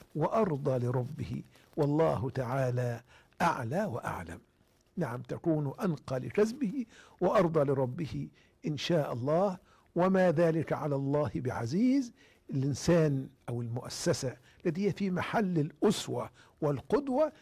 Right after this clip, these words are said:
ينبغي أن تحافظ على هذا المعنى، حتى لا يكون ذلك فتنة للناس تصد الناس عن سبيل الله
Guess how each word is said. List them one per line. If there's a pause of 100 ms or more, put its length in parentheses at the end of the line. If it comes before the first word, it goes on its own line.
(140)
ينبغي
أن
تحافظ
على
هذا
المعنى، (300)
حتى (380)
لا
يكون (160)
ذلك
فتنة
للناس (320)
تصد
الناس
عن
سبيل
الله